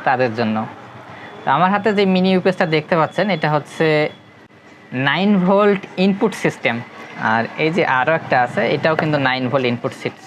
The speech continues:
সিস্টেম। আহ, তো কোনটার কত প্রাইস এবং বিস্তারিতই জানিয়ে দিচ্ছি আজকের ভিডিওতে।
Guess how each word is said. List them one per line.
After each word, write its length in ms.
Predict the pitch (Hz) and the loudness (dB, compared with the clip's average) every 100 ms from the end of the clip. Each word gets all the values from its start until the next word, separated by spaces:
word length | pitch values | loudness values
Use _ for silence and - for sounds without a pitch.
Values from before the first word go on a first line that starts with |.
| - | -8
সিস্টেম। 340 | 135 - 139 330 | -8 -2 -2 -2
আহ, 1800 | - - - - - - - - - - - - - - - 58 60 - - | -12 -20 -20 -18 -18 -18 -16 -16 -14 -14 -10 -8 -6 -8 -8 -6 -8 -10 -10
তো 60 | - | -2
কোনটার 360 | 175 175 196 190 | 0 2 2 2
কত 160 | 170 | 2
প্রাইস 540 | 185 160 143 208 233 135 | 2 0 2 0 0 -2
এবং 160 | 139 | 0
বিস্তারিতই 420 | 139 - 160 214 | -2 0 0 2
জানিয়ে 260 | 190 147 135 | 2 2 0
দিচ্ছি 280 | 113 - 139 | -2 -2 -4
আজকের 240 | - 120 | -2 -4
ভিডিওতে। 420 | 113 107 110 240 | -2 -2 -2 -4